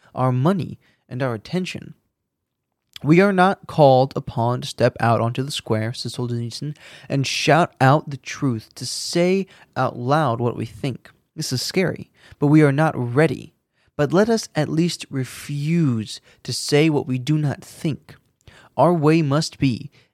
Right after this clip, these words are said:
never knowingly support lies. Having understood where the lies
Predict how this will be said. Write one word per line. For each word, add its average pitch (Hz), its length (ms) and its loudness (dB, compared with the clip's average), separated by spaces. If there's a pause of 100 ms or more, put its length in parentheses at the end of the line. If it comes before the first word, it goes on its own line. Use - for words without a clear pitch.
never 185 540 2
knowingly 127 960 2
support - 640 -6
lies. 104 560 -6 (440)
Having 160 260 2
understood 170 880 -2
where 139 160 4
the 131 100 -2
lies 139 640 0